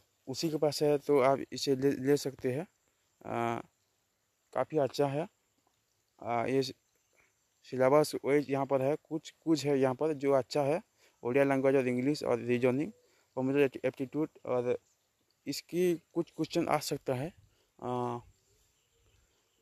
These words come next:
कांस्टेबल, सॉरी, ओएसएपी एग्जाम पर, तो आप इसे ले सकते हैं। ये ख़रीदना नहीं है आपको, बाय मत करना, आप किसी के पास है तो ये ले सकते हैं आप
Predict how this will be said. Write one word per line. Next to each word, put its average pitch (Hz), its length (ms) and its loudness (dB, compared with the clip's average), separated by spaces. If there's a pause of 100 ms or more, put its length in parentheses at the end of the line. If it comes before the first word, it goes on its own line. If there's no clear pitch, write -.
(640)
कांस्टेबल, 135 540 0
सॉरी, 131 240 -2
ओएसएपी 131 440 2
एग्जाम 123 280 2
पर, 175 200 -6 (420)
तो - 80 -6
आप 127 220 2 (460)
इसे 131 260 0
ले 143 180 8
सकते 131 360 -6
हैं। 165 160 -4 (480)
ये 147 180 0
ख़रीदना 139 400 4
नहीं 147 180 4
है 139 60 6
आपको, 143 280 0
बाय 131 220 4
मत 131 340 -2
करना, 120 320 -4 (340)
आप 131 300 -4
किसी 151 200 -10
के 156 100 -2
पास 139 260 -2
है 139 80 0
तो 147 120 -4
ये 143 200 0
ले 143 160 0
सकते - 300 -6
हैं 120 80 4
आप 113 160 2